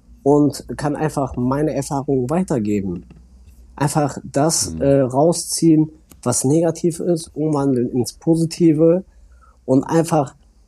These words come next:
Speaker 1: ne, nicht immer dieses Ernste, sondern was Lustiges draus machen.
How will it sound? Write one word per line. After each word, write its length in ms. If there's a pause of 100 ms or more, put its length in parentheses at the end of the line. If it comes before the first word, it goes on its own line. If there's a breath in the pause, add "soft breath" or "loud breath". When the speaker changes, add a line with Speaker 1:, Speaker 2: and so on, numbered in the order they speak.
(280)
Speaker 1:
ne, 180
nicht 240
immer 140
dieses 400
Ernste, 400
sondern 260
was 200
Lustiges 580
draus 340
machen. 480